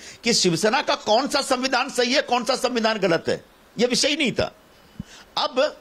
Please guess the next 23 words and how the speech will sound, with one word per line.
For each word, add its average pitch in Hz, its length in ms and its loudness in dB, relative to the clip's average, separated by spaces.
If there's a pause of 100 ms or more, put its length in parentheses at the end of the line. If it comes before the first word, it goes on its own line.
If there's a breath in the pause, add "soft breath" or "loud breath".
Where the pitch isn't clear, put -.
(280 loud breath)
उन्होंने 220 280 4
फैसला - 420 -2
कौन 220 240 0
से 262 120 2
आधार 254 200 0
पर 262 120 0
दिया? 277 300 -2 (360 loud breath)
तो 285 100 2
चुनाव 240 540 0
आयोग 262 420 -2
के 254 80 2
फैसले 185 380 0
के 156 80 0
आधार 104 360 -2
पर। - 100 -4
चुनाव 208 500 2
आयोग 202 440 -2
का 233 100 2
फैसला 151 600 -2 (480 loud breath)
बाद 190 440 0
में 277 80 2
आता 156 280 0
है, 110 320 -4